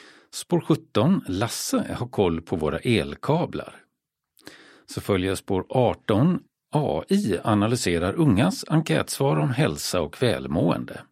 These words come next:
Spår nitton, Naturkartan, din guide till Kullahalvön.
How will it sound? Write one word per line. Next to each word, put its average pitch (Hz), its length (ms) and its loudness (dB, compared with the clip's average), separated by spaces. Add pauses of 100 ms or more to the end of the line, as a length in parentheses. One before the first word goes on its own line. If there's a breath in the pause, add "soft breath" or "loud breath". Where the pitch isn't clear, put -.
(1080 loud breath)
Spår - 260 2
nitton, 135 580 2
Naturkartan, 90 1300 -2 (180)
din 107 220 2
guide 73 460 -2
till 76 220 -8
Kullahalvön. 76 1000 -2